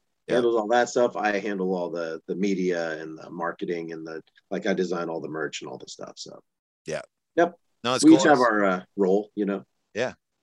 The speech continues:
Speaker 2: Yeah.
Speaker 1: Uh, thanks for coming, man. This was like, I don't know. It, it was
Speaker 2: Yeah.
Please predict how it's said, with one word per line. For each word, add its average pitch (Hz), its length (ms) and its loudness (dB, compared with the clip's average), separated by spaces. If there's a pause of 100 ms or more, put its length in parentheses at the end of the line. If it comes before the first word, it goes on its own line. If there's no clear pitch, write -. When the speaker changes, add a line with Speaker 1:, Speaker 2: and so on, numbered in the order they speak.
(240)
Speaker 2:
Yeah. - 180 -2
Speaker 1:
Uh, 123 280 2 (500)
thanks 139 260 0
for 135 80 -2
coming, 110 300 -2
man. 92 240 -2
This 92 200 -2
was 85 220 -6
like, 85 300 -4 (640)
I 98 60 -2
don't 95 100 -2
know. 82 160 -4 (220)
It, 165 220 -2
it 165 40 2
was 151 160 0
Speaker 2:
Yeah. 117 80 0